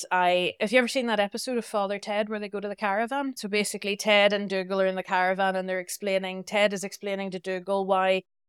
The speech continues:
the toy cow is small, but the cow in the field also looks small.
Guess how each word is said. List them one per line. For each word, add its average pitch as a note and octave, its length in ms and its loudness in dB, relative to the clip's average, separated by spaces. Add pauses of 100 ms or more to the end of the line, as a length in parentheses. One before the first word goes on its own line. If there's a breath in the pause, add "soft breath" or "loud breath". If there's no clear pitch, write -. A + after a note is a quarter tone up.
(100)
the G#3 80 8
toy A3+ 500 0
cow F#3+ 380 0
is A#3 280 0
small, G#3+ 720 0 (440)
but A#3+ 120 6
the A3+ 60 -6
cow - 340 2
in A3 240 4
the G3+ 60 -2
field A3 600 2
also G3+ 400 -2
looks G3 340 -8
small. C4 500 2